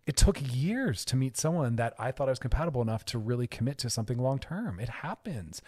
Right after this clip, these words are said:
I was engaged before. You need to chill out and stay in the process. Most likely, you need to chill out and stay longer than you normally do. So what would it be like to work through and stay with someone for longer than a year? Maybe, like I said, you're bouncing out too soon,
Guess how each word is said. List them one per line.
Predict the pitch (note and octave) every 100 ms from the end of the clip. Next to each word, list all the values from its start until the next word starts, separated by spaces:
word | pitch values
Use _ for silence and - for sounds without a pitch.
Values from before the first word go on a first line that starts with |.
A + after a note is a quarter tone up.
| - -
I | - B2+
was | E3+
engaged | F#3+ C#3 D#3+ B3 - -
before. | A#2+ - F#2 E2 C#2+ - - - -
You | C#3+
need | E3 E3+
to | C#3+
chill | - D3+ E3
out | D#3+ C#3+
and | -
stay | C#3
in | C#3
the |
process. | C3+ - E3 - F#2+ - - - - -
Most | D3+ F#3+
likely, | F3 G3+ D3
you | B2+
need | C3+ B2+
to | A2+
chill | - D3+
out | D#3
and | A2
stay | - - B2+
longer | A2+ G#2+ B2 B2 B2 A#2
than | A#2 A2+
you |
normally | A2+ A2+ A2 A2
do. | C#3+ C#4 E3+ C#2+ - - - -
So | C3
what | C#3+
would | D3+ E3
it |
be | D3 A3+
like | D4+ C3+
to | -
work | A2+ A2 G#2
through | - A2+
and | G2
stay | - A2+
with | G2
someone | - G#2
for | - G2+
longer | G2 G2
than | G2 F#2
a |
year? | F#2 F2 E2
Maybe, | G2 C3 D#3+ E3+
like | C3+ C#3
I |
said, | C#3+ E3+
you're | C#3+
bouncing | G#2 A2+ - B2+
out | A#2+
too | -
soon, | B2 D3+ E3+ D#2